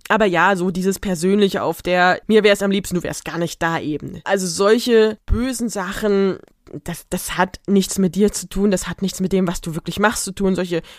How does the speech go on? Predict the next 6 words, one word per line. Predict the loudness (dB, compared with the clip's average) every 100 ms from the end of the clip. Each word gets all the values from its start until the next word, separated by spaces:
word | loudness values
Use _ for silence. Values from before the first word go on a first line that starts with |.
| -10
bösen | -4 -2 0 -2 -4
Worte | 0 0 2 2 2
kommen | 0 -2 -2
einfach | -2 -4 -2 -2
von | 0
Leuten, | 0 0 -2 -2 -4